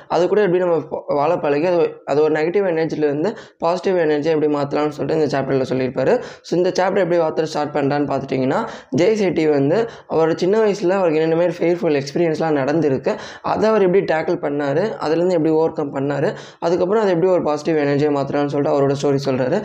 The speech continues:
So, அதுல மெயினா சொல்லணும்னா, நம்ம எல்லாருக்குமே நம்ம பேரண்ட்ஸ் ஹாப்பியா வச்சுக்கணும், நம்மளோட லவ்டு ஒன்ஸ் ஹாப்பியா வச்சுக்கணும்னு சொல்லிட்டு ஒரு விஷயம் இருக்கும். அதை நினைச்சு நம்ம சில டைம் பயப்படவும் செய்வோம். அந்த மாதிரி பயப்படுற ஃபியர் அவருக்கு இருந்துச்சாம். அதுக்கப்புறம்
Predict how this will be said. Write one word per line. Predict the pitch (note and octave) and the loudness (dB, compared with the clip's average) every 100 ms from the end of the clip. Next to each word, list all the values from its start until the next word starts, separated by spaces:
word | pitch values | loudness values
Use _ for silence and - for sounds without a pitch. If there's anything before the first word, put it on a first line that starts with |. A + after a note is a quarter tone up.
| - - | -6 -14
So, | - F3+ | -2 0
அதுல | G3+ G3 | 2 2
மெயினா | F#3 F#3+ F#3+ | 2 2 0
சொல்லணும்னா, | E3+ D3+ D3+ C3+ E3 A3+ - - | 0 0 2 0 0 -4 -10 -8
நம்ம | - E3+ E3+ | -2 0 2
எல்லாருக்குமே | F3+ G3 F#3+ G3+ | 2 2 2 2
நம்ம | G#3 F3+ | 2 0
பேரண்ட்ஸ் | D#3+ D3 D#3 F3+ E3 | 0 -2 -2 -4 -6
ஹாப்பியா | D3+ D#3+ D#3+ | -6 -2 -2
வச்சுக்கணும், | D3+ D3+ C#3+ C#3+ | -2 -2 -2 0
நம்மளோட | C#3+ C#3+ D3+ G#3+ - - | 0 0 0 -2 -6 -6
லவ்டு | D3 D#3+ F3+ | 0 2 4
ஒன்ஸ் | E3+ D#3 | 2 0
ஹாப்பியா | D#3 C#3+ D#3+ | -2 -2 -2
வச்சுக்கணும்னு | C#3+ D3 D#3 D#3 | -2 -2 -2 0
சொல்லிட்டு | C#3+ D3+ F3+ | 0 2 2
ஒரு | D3+ | 2
விஷயம் | C#3 C#3+ D3+ | 0 0 -2
இருக்கும். | C#3 F#3 - - - | 0 -4 -6 -12 -2
அதை | E3 | 0
நினைச்சு | F3+ F3+ G3 | 2 0 0
நம்ம | G3 | 0
சில | E3+ D#3+ | 0 0
டைம் | E3+ E3+ | 2 2
பயப்படவும் | C#3 D3+ D#3+ D#3 D#3 D3+ | 2 0 0 2 2 0
செய்வோம். | C3 C#3 G#3 - - | -2 -2 -4 -8 -10
அந்த | D3+ F3 | -2 0
மாதிரி | G3+ G#3 | 2 2
பயப்படுற | E3+ D3+ D3+ D#3+ | 2 2 0 0
ஃபியர் | D#3 D#3+ E3 | -2 0 0
அவருக்கு | D3 D3 C#3 | 0 0 0
இருந்துச்சாம். | C#3+ C3+ C3+ C3+ C3+ | 0 0 -2 -2 0
அதுக்கப்புறம் | C#3 C#3+ D3+ | 0 0 0